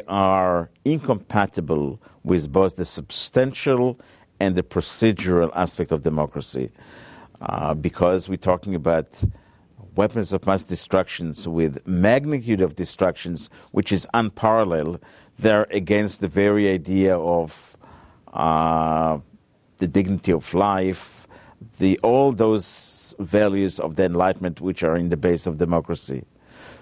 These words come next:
They also, because of the secrecy, the kind of secrecy they created,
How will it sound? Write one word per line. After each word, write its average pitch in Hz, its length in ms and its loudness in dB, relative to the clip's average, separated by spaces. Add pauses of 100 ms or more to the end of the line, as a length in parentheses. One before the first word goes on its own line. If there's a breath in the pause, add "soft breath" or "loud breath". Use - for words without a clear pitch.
(140)
They 113 80 4
also, 180 460 2
because 117 480 0
of 82 80 -4
the 90 100 2
secrecy, - 800 -2 (280)
the - 20 0
kind 143 380 0
of 160 100 -4
secrecy 117 540 0
they 98 180 2
created, 101 640 2